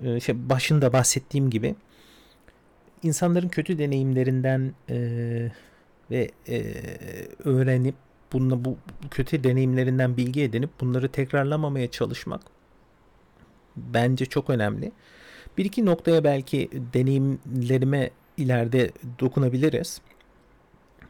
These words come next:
Çünkü şu an yapmak istediğim, şu an kötü olduğunu düşündüğüm ve yapılmaması gerektiğini düşündüğüm bazı şeyleri ve benim çocuğuma yapmayı planlamadığım bazı şeyleri o dönemdeki deneyimlerimde gördüğüm için ve kötü olduğunu düşündüğüm için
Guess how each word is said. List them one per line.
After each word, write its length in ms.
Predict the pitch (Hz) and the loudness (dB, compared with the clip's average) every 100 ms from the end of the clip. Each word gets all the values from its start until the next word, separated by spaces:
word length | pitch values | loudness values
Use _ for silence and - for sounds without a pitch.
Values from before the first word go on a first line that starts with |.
| - | -20
Çünkü 220 | - 131 | -8 -6
şu 160 | 120 139 | -2 0
an 80 | 131 | 4
yapmak 460 | 127 123 135 135 - | 4 2 2 -2 -2
istediğim, 480 | - - 143 127 120 - 127 135 | -6 -4 -2 -2 -2 -4 -12 -12
şu 300 | - - 160 | -14 -2 2
an 80 | 156 | 4
kötü 300 | - 151 - | 4 0 2
olduğunu 460 | 170 143 123 123 117 | 4 4 4 2 0
düşündüğüm 460 | 120 - 120 127 | -4 -6 -2 0
ve 60 | 127 | 2
yapılmaması 600 | 127 127 160 147 131 123 | 2 2 2 2 0 0
gerektiğini 420 | 127 123 - 127 | 0 0 -2 -2
düşündüğüm 420 | 123 - 127 127 | -2 -2 -2 0
bazı 300 | 127 156 156 | 2 2 2
şeyleri 460 | 139 - 110 104 143 | -2 -2 -2 -2 -2
ve 100 | 135 - | -2 0
benim 160 | 127 131 | 0 2
çocuğuma 420 | 139 123 127 127 | 2 0 2 2
yapmayı 380 | 131 131 131 131 | 2 2 0 0
planlamadığım 640 | 131 127 147 156 127 120 | 0 2 2 2 2 2
bazı 240 | 123 123 123 | 2 0 -2
şeyleri 460 | - 107 107 - - - - - - - - | -6 -6 -6 -8 -10 -18 -20 -18 -18 -20 -4
o 200 | 160 151 | 0 4
dönemdeki 640 | 160 156 147 139 135 - 123 | 4 4 4 2 0 -2 0
deneyimlerimde 760 | 123 131 127 123 123 123 123 | 4 4 4 4 2 2 2
gördüğüm 500 | 113 113 110 139 170 | 2 2 2 2 0
için 220 | 135 139 | 0 -2
ve 80 | 127 | -2
kötü 260 | - 123 160 | 0 0 2
olduğunu 380 | 151 120 117 | 2 2 0
düşündüğüm 380 | 113 - 117 117 | -2 -2 0 0
için 240 | 131 226 | 0 -2